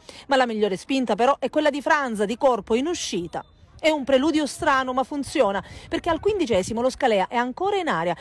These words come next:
e Angotti si guadagna e poi trasforma un rigore determinante. L'azione riparte grazie al recupero di Ponte, con Curcio a mettere in mezzo e Bilotta a peccare.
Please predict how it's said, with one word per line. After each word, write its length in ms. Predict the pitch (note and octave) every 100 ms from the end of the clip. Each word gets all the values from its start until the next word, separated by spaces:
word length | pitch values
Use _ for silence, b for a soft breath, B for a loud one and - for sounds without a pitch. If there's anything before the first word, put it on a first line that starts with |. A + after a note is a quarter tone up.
| B
e 80 | B
Angotti 360 | C4+ C#4+ - A3+
si 100 | A3
guadagna 560 | F#3+ F#3+ A#3+ A3 G3
e 80 | F#3
poi 180 | C4+ C4
trasforma 520 | A#3 G#3+ - F4+ F4+
un 100 | C4
rigore 340 | A#3+ C4 E4 A3+
determinante. 920 | D4+ E4+ D#4+ D#4+ C4 D#3+ D#3+ F3 D#3+ B B
L'azione 380 | - C#4 D4 C4
riparte 480 | A3 A3+ G#3+ - G#3
grazie 300 | G3 F#3+ G#3
al 40 |
recupero 360 | F#3+ G3+ G#3 G3
di 100 | A#3
Ponte, 420 | C4+ C#4+ F4+ A3+ B B
con 220 | A3+ F#3+
Curcio 380 | - C#4+ A3+ F#3
a 20 |
mettere 400 | F3 A#3+ A#3 G3
in 80 | F#3+
mezzo 420 | A3 E4+ C4+ D#4
e 120 | G#4
Bilotta 380 | C4+ A3 A#3+ -
a 60 | D4
peccare. 580 | E4 - - B2 C#3+